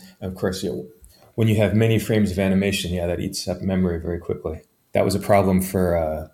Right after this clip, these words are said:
for Prince of Persia as well, which had even more movements, you know, more frames of animation, because, uh, for that character, the character, you know, would not only fight, but also, you know, be able to run, jump, climb, and so forth.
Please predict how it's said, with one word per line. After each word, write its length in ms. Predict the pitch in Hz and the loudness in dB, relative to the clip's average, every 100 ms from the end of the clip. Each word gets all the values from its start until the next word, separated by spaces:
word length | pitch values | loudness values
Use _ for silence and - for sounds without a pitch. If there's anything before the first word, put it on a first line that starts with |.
| _ _ | _ _
for 120 | - 110 | -6 -2
Prince 220 | 117 101 | 0 0
of 100 | 95 | 0
Persia 300 | 113 98 95 | 2 2 2
as 160 | 92 | 0
well, 240 | 92 95 87 | 2 2 0
which 140 | 87 | 0
had 160 | 90 98 | 0 0
even 260 | 107 95 | 0 2
more 260 | 101 110 107 | 2 4 4
movements, 720 | 101 95 87 82 - - - _ _ _ | 2 0 -2 -4 -6 -8 -12 _ _ _
you 100 | - | -12
know, 40 | 90 | -4
more 220 | 101 101 | 0 0
frames 260 | - 92 92 | 0 -2 -2
of 80 | |
animation, 520 | 87 85 85 85 - 85 | -2 -2 -4 -4 -6 -8
because, 420 | 87 90 87 - - - - _ _ _ _ | -8 -6 -6 -8 -16 -20 -20 _ _ _ _
uh, 220 | - 87 90 - | -10 -10 -10 -10
for 140 | - 107 | -2 0
that 160 | - | 0
character, 240 | 101 92 92 | -2 -2 -4
the 80 | |
character, 440 | 95 107 92 98 92 | -2 0 0 -4 -8
you 140 | 110 92 | -8 -8
know, 60 | 90 | -4
would 120 | 98 | 2
not 180 | 104 95 | 2 4
only 180 | 90 | 2
fight, 340 | - 113 98 - | 0 2 2 0
but 80 | 95 | 0
also, 380 | 95 - 85 | 0 -2 -6
you 180 | 85 92 | -8 -12
know, 80 | 85 | -8
be 80 | 90 | -6
able 160 | 87 | -6
to 140 | 87 90 | -4 -2
run, 360 | 98 98 92 | 0 2 2
jump, 380 | 90 90 95 92 | 0 0 0 -2
climb, 540 | - 87 90 90 87 82 | -8 -6 -2 -2 -4 -6
and 240 | 76 - | -10 -8
so 120 | 87 | -8
forth. 300 | - 82 - | -6 -10 -12